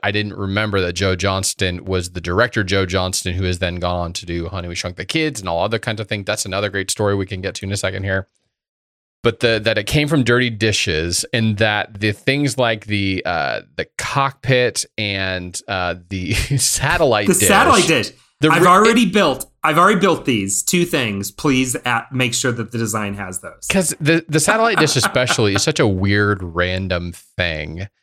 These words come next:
Speaker 2: Uh-huh.
Speaker 1: that it's just like, "Why is this here?"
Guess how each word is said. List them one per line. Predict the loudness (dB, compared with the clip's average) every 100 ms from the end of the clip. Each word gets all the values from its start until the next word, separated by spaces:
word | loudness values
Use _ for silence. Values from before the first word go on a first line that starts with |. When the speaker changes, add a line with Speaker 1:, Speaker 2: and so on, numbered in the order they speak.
| _ 0
Speaker 2:
Uh-huh. | 0 2 2
Speaker 1:
that | 4 2 0
it's | -2 -2
just | -2
like, | 0
"Why | 2 2 2
is | -2 -2
this | -2
here?" | -2 -2 -2 -6